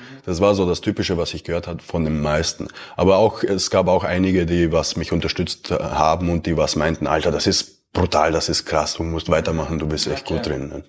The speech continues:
Speaker 2: Okay. Ja, und bei so, so Wettkämpfen, weil es mich auch, auch interessiert, das heißt, dass du mitmachst, äh, gibt's da eine Startgebühr, wird das alles bezahlt?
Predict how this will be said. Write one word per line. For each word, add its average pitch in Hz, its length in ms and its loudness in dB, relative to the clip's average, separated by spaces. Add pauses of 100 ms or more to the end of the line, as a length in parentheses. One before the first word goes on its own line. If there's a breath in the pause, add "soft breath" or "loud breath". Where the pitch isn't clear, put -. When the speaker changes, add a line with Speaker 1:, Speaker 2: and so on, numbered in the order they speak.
(100)
Speaker 2:
Okay. 123 280 -12 (1200 loud breath)
Ja, 147 180 6
und 147 120 0
bei 160 140 2
so, 151 300 6
so 143 240 0
Wettkämpfen, 170 640 0
weil 135 100 4
es 143 160 2
mich 143 340 0
auch, 131 320 4
auch 131 220 0
interessiert, 139 640 -2
das 139 100 -2
heißt, 139 180 -2
dass 131 140 0
du 143 100 -2
mitmachst, 180 920 -2
äh, 147 220 0
gibt's - 280 -4
da 151 80 0
eine 135 160 0
Startgebühr, 156 880 0
wird 147 200 0
das 147 120 -4
alles 139 220 0
bezahlt? 143 580 2